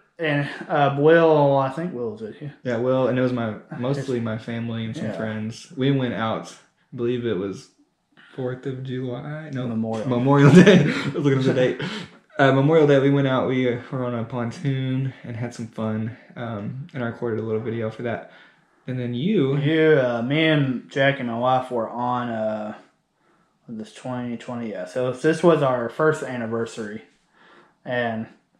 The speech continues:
Speaker 2: Mm-hmm.
Speaker 1: we went and stayed at a cabin in Rough River, or on Rough River. And so we did, a, I did a video, a little kayaking video, and we actually found a really cool, like, old mill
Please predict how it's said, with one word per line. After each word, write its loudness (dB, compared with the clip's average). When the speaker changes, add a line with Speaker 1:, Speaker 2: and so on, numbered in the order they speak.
Speaker 2:
Mm-hmm. -10
Speaker 1:
we 4
went 0
and -8
stayed 0
at -2
a -4
cabin -4
in -8
Rough -6
River, -4
or -6
on -4
Rough -14
River. -10
And -8
so 2
we 6
did, 8
a, 4
I 6
did 6
a -2
video, 4
a 4
little 4
kayaking 2
video, 4
and -6
we 4
actually 2
found 2
a 2
really 4
cool, 4
like, 2
old 0
mill 0